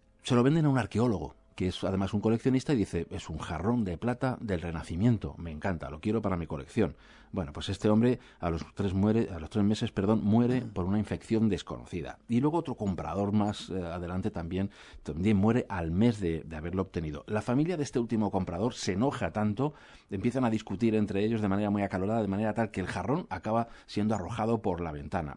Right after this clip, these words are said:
Speaker 1: Casi le da un policía que pasa por allí. Lo que obtienen con esto es una multa por parte del, por, por arrojar objetos a la vía pública, pero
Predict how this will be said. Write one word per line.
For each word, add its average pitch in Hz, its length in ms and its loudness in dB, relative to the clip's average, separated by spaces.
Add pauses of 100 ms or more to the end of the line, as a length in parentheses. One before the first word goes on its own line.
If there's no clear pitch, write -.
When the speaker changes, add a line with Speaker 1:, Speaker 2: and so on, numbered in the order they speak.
(140)
Speaker 1:
Casi 131 260 -2
le 113 140 4
da 117 80 6
un 110 100 4
policía 92 380 -2
que 78 100 -8
pasa 104 240 -4
por 131 140 2
allí. 139 240 2 (340)
Lo 101 160 2
que 104 80 0
obtienen 123 300 4
con 123 160 4
esto 131 260 2
es 107 160 -2
una 101 240 2
multa 127 460 4
por 76 160 -6
parte 85 320 0
del, 85 320 0
por, 92 200 2
por - 300 2
arrojar 82 400 0
objetos 127 500 2 (400)
a 90 140 -2
la 82 140 -2
vía 107 180 4
pública, 139 560 4
pero 127 240 2